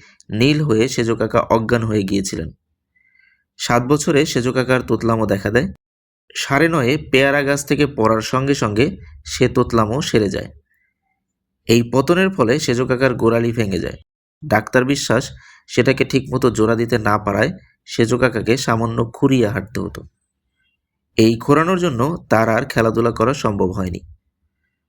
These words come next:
হাতের টিপের অভাবে ক্যারম আর মাথা খেলে না বলে তাস পাশাও হয়নি। সেজ কাকা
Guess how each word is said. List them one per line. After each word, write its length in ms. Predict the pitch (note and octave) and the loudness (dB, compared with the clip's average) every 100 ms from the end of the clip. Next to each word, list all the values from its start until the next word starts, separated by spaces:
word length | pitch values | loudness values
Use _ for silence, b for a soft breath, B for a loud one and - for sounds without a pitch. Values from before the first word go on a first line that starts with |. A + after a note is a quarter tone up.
| _ | _
হাতের 400 | - A#2+ D3+ C#3 | -2 2 2 2
টিপের 280 | C#3 C3+ D3+ | 0 2 2
অভাবে 420 | C#3 C#3 B2+ B2 | 2 0 0 0
ক্যারম 440 | D3 A2+ A2 A#2 B2 - - _ _ _ _ _ _ | 0 0 2 0 -6 -12 -20 _ _ _ _ _ _
আর 260 | G#2+ G#2+ G#2 | 2 2 0
মাথা 320 | G#2 A2+ C3+ | 0 0 0
খেলে 260 | B2+ C3+ C3 | 0 2 2
না 100 | A#2 | 0
বলে 340 | G#2+ C3 G3 B B _ | 0 0 -2 B B _
তাস 240 | - A2 - | 0 0 0
পাশাও 320 | A#2+ A#2+ C3 | -2 0 -2
হয়নি। 340 | D3 D#2+ - - _ _ _ _ _ _ _ _ _ - | -2 -4 -8 -16 _ _ _ _ _ _ _ _ _ -2
সেজ 220 | B2+ C#3+ | 2 2
কাকা 360 | F3 F#3+ D3 | 2 0 0